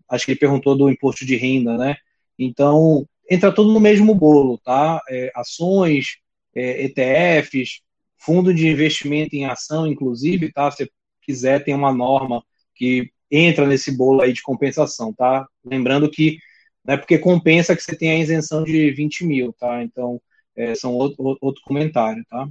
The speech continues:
Mas eu acho que o Denner aí tinha respondido ali, principalmente separando, né, day trade de fundo imobiliário, tá? Então, obrigado mais uma vez aí pela presença de todos. E, inclusive,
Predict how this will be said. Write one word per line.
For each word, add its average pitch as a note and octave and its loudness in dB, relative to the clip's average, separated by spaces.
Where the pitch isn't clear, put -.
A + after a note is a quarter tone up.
Mas C3 -6
eu C#3+ 4
acho D3 2
que D3+ 0
o C#3+ 2
Denner C3+ 2
aí B2 0
tinha - -10
respondido A#2+ -6
ali, A#2+ -4
principalmente B2 -8
separando, B2 -2
né, B2+ -2
day A#2+ 0
trade C3 -2
de C3+ 0
fundo C3 -6
imobiliário, C3 2
tá? D#3 -6
Então, B2+ -4
obrigado B2+ 4
mais B2 0
uma A#2+ -2
vez A#2 -2
aí A#2 0
pela A2+ -8
presença A#2 -6
de A#2 -6
todos. C#3+ 0
E, D3 2
inclusive, D#3+ 6